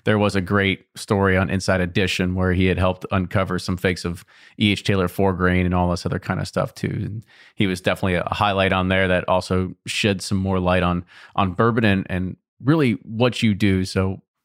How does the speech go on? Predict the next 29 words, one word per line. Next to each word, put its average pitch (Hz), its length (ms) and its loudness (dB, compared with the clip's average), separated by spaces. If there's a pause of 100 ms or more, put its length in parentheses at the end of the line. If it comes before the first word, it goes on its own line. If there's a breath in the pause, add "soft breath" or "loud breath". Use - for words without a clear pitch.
(120)
before 135 280 2
we 147 80 2
kinda 123 180 0
ended, 107 240 2
I 101 160 2
do 123 160 2
wanna 113 140 4
say 98 180 0
thank - 400 -2
you 127 80 2
so 107 220 0
much, 101 320 0
not 139 240 0
for 120 80 -2
just 98 180 0
being 98 140 0
on 95 80 0
the 90 80 -2
show, 92 180 0
but 95 160 -2
for 110 160 2
everything 123 380 2
that 101 180 -2
you 95 80 -2
do 101 220 0
for - 100 -8
the 87 60 -6
bourbon 92 300 -4
community. 107 500 0